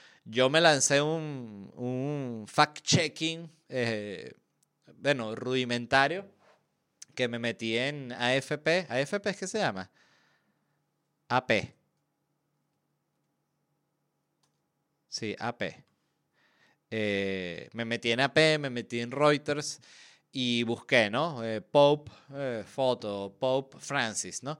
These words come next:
Y no me salió ninguna, en ninguna de esas páginas la foto del, del Papa Francisco y dije, "Ah, no, bueno, entonces es mentira porque sería,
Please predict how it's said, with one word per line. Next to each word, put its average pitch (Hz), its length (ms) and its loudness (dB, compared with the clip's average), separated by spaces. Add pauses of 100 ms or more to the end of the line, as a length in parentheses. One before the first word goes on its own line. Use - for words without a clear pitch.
(400)
Y 120 440 2
no 120 120 0
me 143 140 2
salió 123 300 4
ninguna, 139 520 0
en 123 60 -4
ninguna 117 320 -2
de 139 60 2
esas 135 180 0
páginas 135 460 2
la 113 120 2
foto 120 380 -2
del, 101 380 0
del 107 180 -2
Papa 113 240 -2
Francisco 151 540 -2
y 143 40 2
dije, 107 120 0
"Ah, 110 60 0
no, 104 120 -6
bueno, 92 140 -6
entonces 92 340 -8
es 117 60 -8
mentira 135 440 2
porque 98 560 -4
sería, 98 840 -2